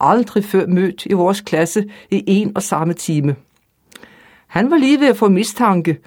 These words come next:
og begyndte at snakke om, at vores klasse dog havde opført sig meget mærkeligt lige siden begyndelsen af dette skoleår. Han havde ret, men slog det heldigvis ikke sammen med Pia Antons tomme plads. Var han begyndt at snakke om Pia Anton,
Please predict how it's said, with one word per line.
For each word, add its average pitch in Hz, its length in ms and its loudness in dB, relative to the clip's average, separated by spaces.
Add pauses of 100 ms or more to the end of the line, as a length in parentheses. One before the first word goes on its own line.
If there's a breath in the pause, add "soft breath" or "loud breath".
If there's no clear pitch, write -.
(320 loud breath)
og 180 100 -4
begyndte 208 400 0
at 214 60 0
snakke 214 360 2
om, 190 300 2
at 160 180 -4
vores 202 260 2
klasse 175 360 -2
dog 170 260 0
havde 147 160 -2
opført 165 420 -2
sig 151 160 -4
meget 175 300 4
mærkeligt - 760 -2
lige 240 300 4
siden 208 400 2
begyndelsen 190 540 0
af 175 100 -4
dette 175 240 0
skoleår. 165 640 -2 (1300 soft breath)
Han 240 180 0
havde 208 180 2
ret, 175 440 -2 (420 soft breath)
men 226 80 2
slog 214 220 0
det 202 100 0
heldigvis 254 520 2
ikke 202 200 0
sammen 208 340 0
med 196 100 6
Pia 185 400 0
Antons 208 540 -2
tomme 170 280 0
plads. - 460 -6 (1160 loud breath)
Var 196 120 2
han 202 180 2
begyndt 262 380 -2
at 240 80 -2
snakke 220 360 2
om 196 120 2
Pia 170 320 -2
Anton, 220 460 0